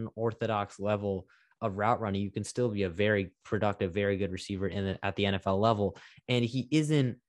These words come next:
necessarily, um, I don't think he, obviously, it's the first receiver, no, second receiver taken, uh, first on my board. I don't think he'll be, take,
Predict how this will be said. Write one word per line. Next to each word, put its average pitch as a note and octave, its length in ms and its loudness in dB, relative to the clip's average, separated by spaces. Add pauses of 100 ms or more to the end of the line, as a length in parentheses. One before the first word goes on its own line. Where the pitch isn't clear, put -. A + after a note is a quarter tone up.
(260)
necessarily, B2 1000 2 (180)
um, G2+ 540 -4 (180)
I A#2+ 120 -2
don't A#2+ 180 0
think A#2 280 -2
he, G#2 380 -6
obviously, A2+ 320 2
it's G2+ 120 -4
the - 40 -16
first A#2+ 220 -2
receiver, G#2 420 -2 (120)
no, G2+ 100 -2
second B2+ 300 2
receiver G2 320 -2
taken, G2+ 460 -2 (420)
uh, G2+ 220 6
first A2+ 360 2
on G2 120 0
my F#2+ 200 -2
board. G2 420 -2 (180)
I B2 100 0
don't A#2+ 180 2
think A#2 180 -2
he'll A2+ 200 0
be, G#2+ 280 -4
take, G#2 380 -4